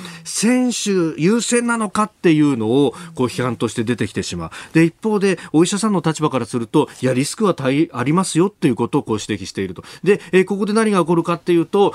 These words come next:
人の命が大事なのか、選手生命が大事なのかみたいな二者択一になってしまうっていうのが、ね、あの、で、そこが、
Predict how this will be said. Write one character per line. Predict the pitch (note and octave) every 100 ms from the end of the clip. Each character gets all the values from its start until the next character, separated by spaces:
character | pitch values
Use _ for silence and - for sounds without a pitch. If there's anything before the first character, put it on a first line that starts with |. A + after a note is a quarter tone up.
| -
人 | - D3
の | E3+ G#3+
命 | G#3 E3
が | C#3+
大 | D#3 F3
事 |
な | F#3+
の | F3
か、 | C3
選 | E3 F3
手 |
生 | - G#3+
命 | G#3
が |
大 | D3+ F3
事 | G#3+
な |
の | F3+
か | C3+
み | C#3+
た | D3
い | A#2
な | A2
二 | C#3+
者 | D#3
択 | - A2 C3+
一 | C#3+
に | B2+
な | C#3
っ |
て | -
し | G#2+ G#2+
ま | G#2
う |
っ |
て | G2+ G2
い |
う |
の | F2+
が、 | F#2+ F2+ - - -
ね、 | C#3 E3 - -
あ | D#3+
の、 | E3+ D#3+ D#3
で、 | F3+ D#3
そ | - - F#3+
こ | B3+ B3+ G3+ F3 F#3
が、 | G3 A#3+ A#3